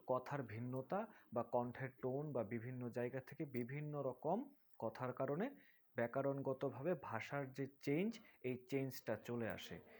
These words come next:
ব্যাকরণ যাতে সঠিকভাবে ভাষাকে সবার সামনে মাধুর্যপূর্ণভাবে উপস্থাপন করতে পারে, এই জন্যেই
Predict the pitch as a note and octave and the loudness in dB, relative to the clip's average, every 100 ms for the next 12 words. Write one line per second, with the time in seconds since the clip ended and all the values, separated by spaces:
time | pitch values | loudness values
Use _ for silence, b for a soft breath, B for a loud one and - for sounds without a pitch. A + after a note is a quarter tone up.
0 | B B - G#2 A#2+ - E3+ F3+ F#3 F3 | B B 0 6 6 6 4 4 4 4
1 | C#3 C3 D#3 D#3 D#3+ B B - - - | 2 2 0 -2 -4 B B -20 -16 -6
2 | - C#3 - G3+ F3+ E3 E3 E3 C3 B2 | 2 2 4 0 2 2 4 2 2 -2
3 | B2+ - C#3 C#3+ C#3 B2+ A#2 C3+ C#3 D3 | -2 -2 -2 -4 -4 -2 2 0 0 -2
4 | C#3 C#3 A2 G#2 G#2 D3+ D3 E3 D#3 D#3 | -2 0 2 2 2 -2 0 -2 0 0
5 | D3+ D3 C3+ B2+ F#2+ G#2 A#2+ B B C#3+ | 0 0 0 0 2 0 0 B B -4
6 | C#3 D#3 - B2+ A#2+ A2+ A2+ - A#2 A2+ | -2 -4 -4 -6 -4 -2 -4 -2 -2 0
7 | D3+ B B B - E3 F3 F3+ C3+ C3 | 0 B B B 4 6 6 4 2 2
8 | C3 C#3 G#3+ C#4+ | 2 2 2 0